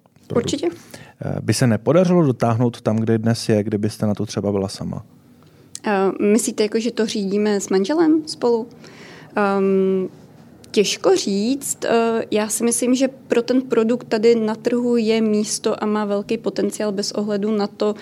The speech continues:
Speaker 2: jestli ho řídí muž nebo žena nebo oba. Ale, eh, skvělý na tom je, že my s Honzou se jako suprově doplňujeme, co se týká vlastně rozdělení těch rolí v rámci fondů. Každý má na starosti něco jinýho a každý má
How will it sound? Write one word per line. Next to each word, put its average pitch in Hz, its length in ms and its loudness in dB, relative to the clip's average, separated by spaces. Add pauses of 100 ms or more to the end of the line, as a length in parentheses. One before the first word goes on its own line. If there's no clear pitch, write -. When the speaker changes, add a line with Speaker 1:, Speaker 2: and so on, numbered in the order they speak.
(280)
Speaker 2:
jestli 208 340 0
ho 233 100 0 (220)
řídí 202 520 0 (100)
muž 214 320 0
nebo 202 220 2
žena 202 320 2
nebo 202 260 0
oba. 196 380 0 (480)
Ale, 202 480 2
eh, 208 100 2
skvělý 214 600 2
na 214 140 4
tom 214 240 0
je, 208 140 2
že 214 200 -2
my 208 240 2
s 214 40 -4
Honzou 208 360 0
se 202 380 0 (140)
jako 202 180 -4
suprově 208 540 0
doplňujeme, 208 840 2
co 202 200 -8
se 214 120 -4
týká 208 340 -4
vlastně 202 320 0
rozdělení 196 540 2
těch 226 240 -4
rolí 208 300 0
v 196 60 -2
rámci 202 320 -2
fondů. 190 380 -2
Každý 202 300 -2
má 214 100 2
na 208 100 2
starosti 214 400 -4
něco 220 240 -2
jinýho 196 520 0 (420)
a - 60 -6
každý 214 320 2
má 214 140 2